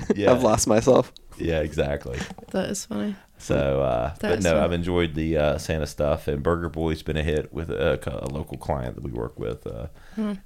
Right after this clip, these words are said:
Speaker 1: L T O Burger,
Speaker 2: Mm-hmm.
Speaker 1: which
Speaker 3: Mm-hmm.
Speaker 1: does have a great burger. Um, and, uh, yeah, so it's been interesting seeing all the content come to life for the holidays.
Speaker 3: Yeah.
Speaker 2: Mm-hmm.
Speaker 3: Are there any, like, holiday traditions you guys really do, like, with your fa-, I mean, I know you kinda talked about, like,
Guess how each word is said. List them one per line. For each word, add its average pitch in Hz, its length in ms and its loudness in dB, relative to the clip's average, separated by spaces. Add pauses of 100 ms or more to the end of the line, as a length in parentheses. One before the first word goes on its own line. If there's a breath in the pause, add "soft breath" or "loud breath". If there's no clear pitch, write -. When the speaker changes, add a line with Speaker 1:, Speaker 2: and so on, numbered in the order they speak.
(120)
Speaker 1:
L 90 140 4
T 85 240 0
O 73 80 4
Burger, 69 460 -2 (100)
Speaker 2:
Mm-hmm. 107 220 0
Speaker 1:
which - 80 -4
Speaker 3:
Mm-hmm. 220 100 0
Speaker 1:
does 73 180 2
have 71 140 -2
a 73 40 -4
great 71 280 -2
burger. 69 320 -4 (220)
Um, 69 500 -4 (320)
and, 76 240 -2
uh, 76 360 0 (720 loud breath)
yeah, 78 320 -4
so - 100 -10
it's 80 100 -8
been 85 180 -4
interesting 71 540 -8 (160)
seeing 76 300 -4
all 69 100 -2
the - 80 -12
content 76 460 -4
come 69 180 -6
to 67 60 -6
life 67 240 -2
for 71 80 -6
the 69 80 -2
holidays. 69 480 -6 (280)
Speaker 3:
Yeah. 285 220 4
Speaker 2:
Mm-hmm. 202 320 -4
Speaker 3:
Are 240 60 6
there 294 140 8
any, 370 160 6
like, 247 200 6
holiday 208 480 6
traditions 185 560 0
you 185 80 2
guys 175 320 2
really 175 240 2
do, 175 480 0
like, 165 280 -2
with 170 200 -4
your 175 80 -2
fa-, - 160 -8
I 202 60 0
mean, 196 100 4
I 190 80 4
know 202 120 4
you 190 160 4
kinda 185 200 -4
talked 170 280 -4
about, 165 240 0
like, 156 200 -2